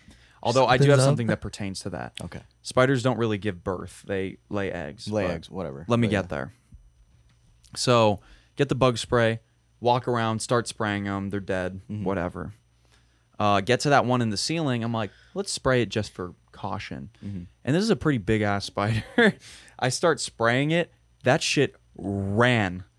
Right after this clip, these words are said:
Speaker 1: for the, like, it initially ran, like, towards the edge of the room. It fell, landed on the floor, still alive, tries to crawl under the bed.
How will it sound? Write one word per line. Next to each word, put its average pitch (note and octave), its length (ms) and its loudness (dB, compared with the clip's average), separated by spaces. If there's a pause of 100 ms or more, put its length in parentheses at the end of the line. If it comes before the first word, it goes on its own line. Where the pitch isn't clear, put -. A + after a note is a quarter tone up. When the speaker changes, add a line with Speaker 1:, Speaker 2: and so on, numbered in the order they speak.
(220)
Speaker 1:
for - 180 -4
the, G2 220 0
like, A2 280 2 (200)
it B2 120 0
initially C#3 460 2
ran, A2+ 400 0
like, G#2 320 2
towards B2 300 0
the A#2 120 0
edge A#2 200 4
of A#2+ 40 -2
the A#2 80 2
room. G#2+ 420 2 (280)
It - 180 2
fell, A#2 640 2 (760)
landed C3+ 320 0
on C#3 100 2
the B2 60 -2
floor, B2 340 2
still F3 380 4
alive, A#2 500 4 (380)
tries D#3+ 280 4
to F3 100 2
crawl D#3+ 320 4
under D3 200 2
the A#2+ 100 0
bed. A2+ 300 2